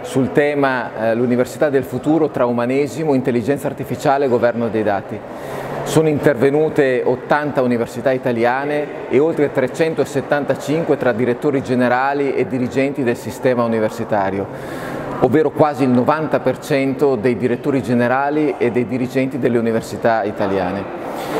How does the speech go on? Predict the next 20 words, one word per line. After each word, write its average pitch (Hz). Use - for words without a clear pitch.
Eh, 117
siamo 139
stati 156
molto 156
onorati 143
di 107
aprire 135
il 127
convegno 127
a 104
Palazzo 123
Vecchio 139
con 123
l'intervento 123
del 117
Ministro 123
dell'Università 117
e 135
della 117
Ricerca 113